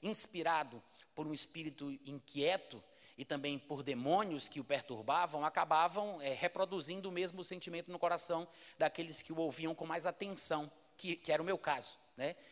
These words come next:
Eu era um Raul Seixista nato. E eu me envolvi demais com as músicas dele. Até mesmo quando ele falava sobre Deus e sobre Satanás, aquilo mexia comigo profundamente a ponto de eu chorar.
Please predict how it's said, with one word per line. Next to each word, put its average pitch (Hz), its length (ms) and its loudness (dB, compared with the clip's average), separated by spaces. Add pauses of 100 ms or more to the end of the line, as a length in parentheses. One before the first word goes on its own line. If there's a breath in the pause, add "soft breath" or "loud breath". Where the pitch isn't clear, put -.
(100 loud breath)
Eu 147 160 2
era 175 200 6
um 190 180 -2
Raul 165 320 0
Seixista 214 920 2
nato. 156 460 2 (500 loud breath)
E 139 120 -2
eu 165 100 4
me 196 100 0
envolvi 196 380 0
demais 202 480 2
com - 100 -2
as 147 140 0
músicas 143 380 -4
dele. 120 260 -4
Até 196 180 2
mesmo 202 320 0
quando 185 200 -8
ele 185 100 -4
falava 156 480 2
sobre 151 260 -4
Deus 170 380 0
e 139 80 -6
sobre 156 220 -4
Satanás, 156 640 0 (300 loud breath)
aquilo 160 320 -2
mexia 160 320 -2
comigo 160 280 -8
profundamente 175 680 -2
a 180 40 2
ponto 180 300 -4
de 175 120 -2
eu 202 80 0
chorar. 196 440 6